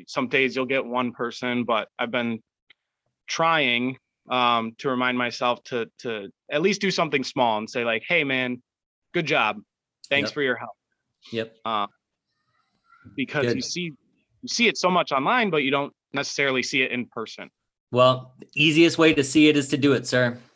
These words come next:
Speaker 2: And you're doing it.
Speaker 1: Yep.
Speaker 2: Yep.
Speaker 1: You got it.
Speaker 2: And it's, it's hard to, it's hard to, s-, you know, sometimes it hits you. Sometimes you, you're in that position and you,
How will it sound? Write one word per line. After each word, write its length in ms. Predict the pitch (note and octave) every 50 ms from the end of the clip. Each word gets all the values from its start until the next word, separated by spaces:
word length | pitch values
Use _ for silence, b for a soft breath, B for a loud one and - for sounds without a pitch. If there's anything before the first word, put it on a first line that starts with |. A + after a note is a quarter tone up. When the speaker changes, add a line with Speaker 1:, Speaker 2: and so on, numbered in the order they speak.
| _ -
Speaker 2:
And 140 | G#2+ A2+ A2+
you're 80 | A2+
doing 260 | G#2+ B2 B2 A#2 G#2+ G2
it. 120 | F2 - -
Speaker 1:
Yep. 120 | - - _ _ _ _ _ _ _ _ _ _ _ _
Speaker 2:
Yep. 140 | A2 G#2+ A2+
Speaker 1:
You 40 | A2 B2
got 240 | A2+ B2 B2+ G#2+
it. 40 | G#2+ C3
Speaker 2:
And 80 | C#3
it's, 200 | D#3 D#3 - - - b b b b b b
it's 120 | - C#3 B2+
hard 220 | F3 A3+ B3 A3+
to, 180 | A3+ - - F#3
it's 120 | F3 -
hard 200 | - G#3+ A3 G#3 F#3+
to, 40 |
s-, 200 | F#3+ F#3+ - -
you 140 | - E3+ E3+
know, 80 | D#3+ D3
sometimes 400 | - G3+ G#3+ G#3+ A3 G3+ D#3+ B2
it 120 | B2+ - -
hits 240 | F3+ G3+ - -
you. 200 | G#2+ E2+ - - - _ _ _ b b b b b b b b _
Sometimes 440 | - - C#3+ E3 E3+ F3 C#3 G#2 A2
you, 80 | A2+ G#2+
you're 240 | G2 G#2 A2 A#2
in 100 | A#2+ A#2+
that 160 | A#2+ A#2 G#2+ -
position 400 | A2+ G#2 C3 C#3 - C3 A2 G2+
and 140 | F#2+ F#2+
you, 140 | F#2 F#2 -